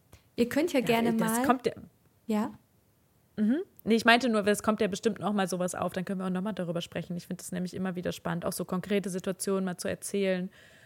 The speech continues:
Speaker 2: Wie hat man das aufgelöst? Weil ich finde, so anhand von, ich, so ganz konkreten Beispielen fällt mir das immer leichter, das auch zu lernen und zu reflektieren, als wenn man immer so abstrakt sagt, "Ja, da musst du das so und so machen." Aber jede Situation ist unterschiedlich.
Speaker 1: Und jeder reagiert
Speaker 2: Und das
Speaker 1: anders.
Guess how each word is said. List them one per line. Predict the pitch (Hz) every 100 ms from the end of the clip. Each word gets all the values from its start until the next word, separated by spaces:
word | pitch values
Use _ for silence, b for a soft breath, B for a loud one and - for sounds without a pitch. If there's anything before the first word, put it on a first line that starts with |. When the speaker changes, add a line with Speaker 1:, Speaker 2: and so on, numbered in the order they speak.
| -
Speaker 2:
Wie | 208
hat | 190
man | 185
das | 180
aufgelöst? | - 202 - 190 185 185 185 -
Weil | 180
ich | -
finde, | 208 202
so | 190 214 214 220 b b b b b _ _ -
anhand | 202 214 208
von, | 220 208 208 - _ _ _
ich, | - - _ _ _ _ _ _
so | 185 196
ganz | 208 277 -
konkreten | 240 - 262 214
Beispielen | 208 226 214 202
fällt | 214 226
mir | 233
das | 214
immer | 202 190
leichter, | 202 208 185
das | 180
auch | 185 -
zu | -
lernen | 190 214 196
und | 185
zu | -
reflektieren, | 180 - 190 - 214 190
als | -
wenn | 185
man | 185
immer | - 202 190
so | 190 190 185 B B -
abstrakt | - - 214 -
sagt, | 190 175
"Ja, | 170
da | 175
musst | 185 202 -
du |
das | 185
so | -
und | 208 185
so | 220
machen." | 196 180 202 220 262 b b b b
Aber | 185 185
jede | 190 226
Situation | 208 208 196 190 190
ist | -
unterschiedlich. | 196 185 180 - 170 170 -
Speaker 1:
Und | 208
jeder | 208 202 196
reagiert | 190 185 175 190
Speaker 2:
Und | 185
das | 185
Speaker 1:
anders. | 185 190